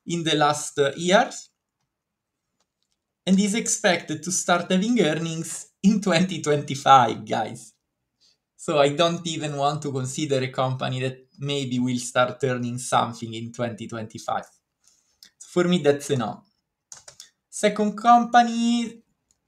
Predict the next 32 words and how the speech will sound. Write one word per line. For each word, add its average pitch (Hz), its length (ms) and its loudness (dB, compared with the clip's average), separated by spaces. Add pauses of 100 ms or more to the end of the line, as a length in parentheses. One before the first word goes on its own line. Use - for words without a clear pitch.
(460)
Theseus, 180 920 2
uh, 139 360 2
Pharmaceutical. 160 1120 0 (2500)
Okay, 202 240 4
and 185 100 4
here 226 200 0
I 208 80 4
got 185 200 2
the 175 80 2
percentage 185 560 2
of 165 140 -6
insiders 156 520 0
that 143 220 -6
were 147 180 2
buying. 131 380 4
So, 156 220 -6
like, 151 340 0 (520)
insiders 208 600 4
for 185 140 0
the 156 120 -4
first - 260 -4
company 190 280 4
were 156 200 -2
buying 151 260 6
nine 160 160 -2
hundred 165 420 -2
twenty-seven 147 600 -4
percent 147 420 -4
of 143 140 -6
their 135 140 -2
current 131 440 -2
shares. - 540 -4